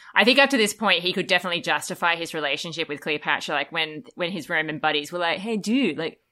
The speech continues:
what's up with you and Cleopatra? Like, what, Octavia's not good enough for you? You don't like Rome anymore?" And he'd be like, "Guys, guys, got this whole under control. I'm just using this chick so I can get some resources for Parthia." You know what I'm saying?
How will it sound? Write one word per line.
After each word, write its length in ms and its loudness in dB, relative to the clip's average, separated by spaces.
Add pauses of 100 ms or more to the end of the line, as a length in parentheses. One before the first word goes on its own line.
what's 200 -4
up 80 -4
with 140 2
you 120 8
and 100 2
Cleopatra? 720 -2 (220)
Like, 120 -4
what, 180 4
Octavia's 460 4
not 120 2
good 140 -4
enough 160 -2
for 60 -2
you? 180 4 (160)
You 140 4
don't 320 2
like 440 0
Rome 320 -2
anymore?" 480 2 (320)
And 100 -2
he'd 80 4
be 60 0
like, 220 4
"Guys, 420 6
guys, 540 4 (160)
got 80 2
this 160 0
whole 160 0
under 160 -2
control. 460 -2
I'm 80 -10
just 200 -6
using 360 0
this 180 -6
chick 400 -2
so 100 -2
I 100 2
can 200 -6
get 180 -2
some 160 -6
resources 480 -4
for 60 -10
Parthia." 340 -2
You 60 -6
know 80 -4
what 80 -4
I'm 80 -8
saying? 300 -10